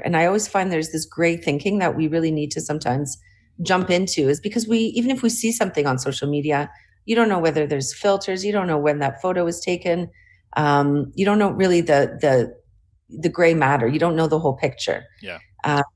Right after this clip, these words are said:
Speaker 1: a lot of things are curated, and there's nothing wrong with social media, but I think it's just like anything else. It's like, what are you really using it for?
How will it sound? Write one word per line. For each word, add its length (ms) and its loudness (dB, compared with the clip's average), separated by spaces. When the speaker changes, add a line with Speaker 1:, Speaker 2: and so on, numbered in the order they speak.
Speaker 1:
a 40 -16
lot 160 4
of 80 2
things 260 0
are 60 4
curated, 540 4
and 120 6
there's 140 4
nothing 260 2
wrong 240 4
with 100 -4
social 300 -2
media, 460 2
but 80 4
I 60 4
think 220 2
it's 120 0
just 160 0
like 180 2
anything 380 0
else. 300 0
It's 120 -8
like, 120 2
what 240 4
are 40 4
you 200 0
really 240 2
using 400 2
it 100 0
for? 460 -2